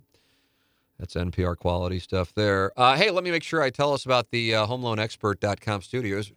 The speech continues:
Uh, Ryan Kelly, the home loan expert. We had him on the radio show this morning. So I refinance, which I've been talking about here ever since April when I did it. And I thought I got a great interest rate, and I did at the time, but now people are getting them in the twos.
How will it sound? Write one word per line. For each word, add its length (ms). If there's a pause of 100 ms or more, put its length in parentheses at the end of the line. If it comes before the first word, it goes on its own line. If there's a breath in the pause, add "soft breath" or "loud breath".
Uh, 560
Ryan 260
Kelly, 360
the 300
home 200
loan 160
expert. 300
We 100
had 80
him 100
on 100
the 40
radio 300
show 220
this 180
morning. 340 (600)
So 160
I 100
refinance, 720
which 100
I've 140
been 100
talking 380
about 220
here 140
ever 140
since 220
April 280
when 120
I 80
did 180
it. 140 (800)
And 120
I 120
thought 200
I 80
got 140
a 60
great 240
interest 320
rate, 140
and 80
I 100
did 440
at 140
the 80
time, 500
but 160
now 380
people 280
are 40
getting 200
them 20
in 80
the 60
twos. 580